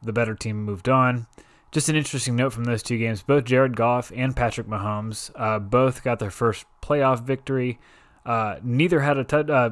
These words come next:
passing touchdown in either game. Uh, kind of interesting when you've got two high-powered offenses like that. You typically think of them throwing the ball, airing it out. Uh,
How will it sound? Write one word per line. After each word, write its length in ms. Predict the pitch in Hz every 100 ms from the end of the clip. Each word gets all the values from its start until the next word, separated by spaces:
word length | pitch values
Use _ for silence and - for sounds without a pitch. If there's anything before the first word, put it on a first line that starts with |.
| 113
passing 320 | - 156 151
touchdown 580 | 113 110 - 113 113 113 101 _ _
in 140 | 120
either 180 | 127 127
game. 340 | 120 135 98 85 -
Uh, 300 | 110 104 101
kind 180 | 110 120
of 60 |
interesting 600 | 113 110 107 123 113 110
when 160 | 110 104
you've 100 | 104
got 200 | 110 101
two 320 | - 123 110
high-powered 640 | 113 - 139 131 127 117
offenses 440 | 113 113 117 107 104
like 180 | 110 110
that. 280 | 113 110 - - -
You 80 | -
typically 380 | 120 113 110 101
think 200 | 120 107
of 100 | 101
them 140 | 104
throwing 300 | 98 120 117
the 80 | 110
ball, 400 | 110 110 110 107 - - _ -
airing 240 | 127 117
it 80 | 113
out. 360 | 117 113 110 _ -
Uh, 360 | 104 104 98